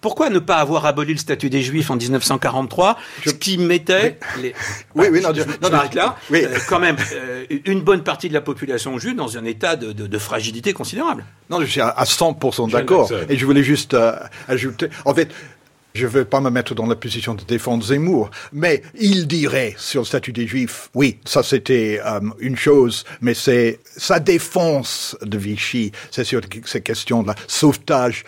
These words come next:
Speaker 2: présumé <laughs> des Juifs français. Mais pour moi, je suis d'accord avec tout ce que vous venez de dire et ce que, euh, vous avez dit, Alain Finkielkraut, vous avez dit aussi, mais je veux juste ajouter une chose.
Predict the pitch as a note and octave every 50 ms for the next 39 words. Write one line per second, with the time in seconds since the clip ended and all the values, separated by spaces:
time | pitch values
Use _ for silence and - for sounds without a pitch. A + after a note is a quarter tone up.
0 | - - - - - F3 F3 E3+ A#2+ E3+ E3+ D3+ D3+ D#3+ C#3 - - - _ _
1 | _ - - - A#3+ - - - - - - - - - - _ - - - _
2 | - C3+ B2+ G2 C3 A#2+ - - B2 A#2 A2 - - A#2 G2 - - - - -
3 | - - - - - C#3 C#3+ C#3+ - D#3+ D#3 E3 F3+ G#3 G3 F3+ C#3+ - _ _
4 | _ _ B2 B2+ A#2 G#2 C3+ B2 D3 C#3 - D3+ C3+ A#2 B2+ A#2 - - F3 -
5 | - D3 C3 C3 B2 B2 B2 C3+ C3 C#3 F#3+ F3 - - - - - C3 A2 -
6 | - B2 - B2+ A#2+ A#2 G#2+ G#2+ - - - - A2 A2 A2+ - B2+ A#2+ A#2 B2
7 | - B2 G#2+ A2 G#2 G2+ C3+ - - - B2+ A#2+ - A#2+ A2+ - C3 - - C#3
8 | A2 - B2 G#2 A2 G2+ A2 G#2 A2+ B2 A#2+ - - A3 E3+ - - - - -
9 | B2+ C#3 C#3+ C3 D3 D3+ E3+ D3 C3+ D#3+ D3 - - - - _ - C3+ B2+ G#2+
10 | C3+ A2 - C3 B2 B2 A2+ - C3+ B2 G#2+ G2 F#2 -